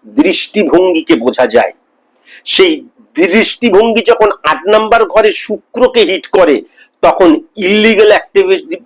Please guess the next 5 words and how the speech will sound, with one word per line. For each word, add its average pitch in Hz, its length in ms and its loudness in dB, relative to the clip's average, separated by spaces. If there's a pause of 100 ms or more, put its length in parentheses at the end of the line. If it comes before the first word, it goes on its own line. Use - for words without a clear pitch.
অ্যাক্টিভিটিস, 160 680 -4 (100)
অবৈধ 196 680 0
সম্পর্ক, 156 720 -2 (420)
অবৈধ 208 600 2 (180)
ক্রিয়াকলাপ। 135 760 0